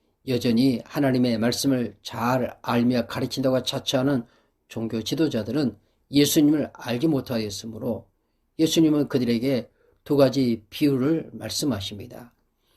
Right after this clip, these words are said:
이 비유를 들은 제자들은 예수님께서 자기들을 가리켜 말씀하신 줄 알았다는 사실이 어디에 나옵니까? 사십오 절. 대제사장들과 바리새인들이 예수의 비유를 듣고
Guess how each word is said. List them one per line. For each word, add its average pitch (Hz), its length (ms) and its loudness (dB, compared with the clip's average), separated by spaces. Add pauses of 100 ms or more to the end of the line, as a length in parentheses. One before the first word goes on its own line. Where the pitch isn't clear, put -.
(240)
이 180 220 0
비유를 160 420 4
들은 135 300 0
제자들은 120 640 -4 (400)
예수님께서 117 880 0 (100)
자기들을 135 540 0
가리켜 123 560 -4 (260)
말씀하신 139 720 2
줄 143 220 -2
알았다는 117 500 -6
사실이 123 540 -2 (320)
어디에 120 460 0
나옵니까? 98 680 -6 (640)
사십오 117 760 -4
절. 131 360 -4 (1120)
대제사장들과 135 1160 2
바리새인들이 113 800 -2 (340)
예수의 139 480 4
비유를 160 360 4
듣고 170 540 -2